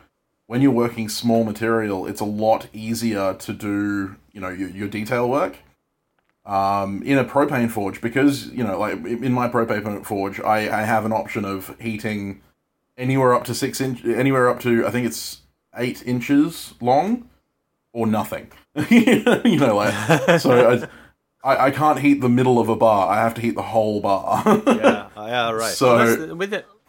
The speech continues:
Speaker 3: if, if you have a good
Speaker 1: Um,
Speaker 3: enough coal forge, I mean, you see, um, John Switzer at Black Bear Forge doing it.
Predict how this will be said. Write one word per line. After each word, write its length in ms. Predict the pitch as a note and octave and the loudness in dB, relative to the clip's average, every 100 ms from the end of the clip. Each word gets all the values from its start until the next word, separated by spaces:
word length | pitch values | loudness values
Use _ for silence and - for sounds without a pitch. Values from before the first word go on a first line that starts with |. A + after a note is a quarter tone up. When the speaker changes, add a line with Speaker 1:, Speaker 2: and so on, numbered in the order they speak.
| _ | _
Speaker 3:
if, 160 | D3 - _ _ | -20 -20 _ _
if 180 | C#3+ C#3+ | -18 -8
you 80 | F#3+ | -4
have 160 | G3 | 0
a 40 | B2+ | 2
good 180 | A#2 A2+ | 2 2
Speaker 1:
Um, 80 | |
Speaker 3:
enough 200 | A2 F#2+ | 0 -4
coal 260 | - B2 C3+ | -4 -4 -4
forge, 340 | C3 G2 F#2 G2 | -6 -4 -4 -4
I 60 | |
mean, 160 | A2+ A2 | -8 -8
you 100 | A2 | -8
see, 420 | - C#3 C3 G2+ | -10 -10 -10 -6
um, 220 | F#2+ F#2 | -6 -6
John 240 | F2+ G#2 G2+ | -6 -8 -8
Switzer 380 | - A#2+ - G2+ | -10 -12 -8 -10
at 100 | - | -6
Black 200 | G2 - | -8 -6
Bear 120 | F2+ | -8
Forge 360 | - A#2 C3 A#2 | -6 -8 -8 -10
doing 240 | F2 D#2+ | -10 -10
it. 80 | F#2 | -12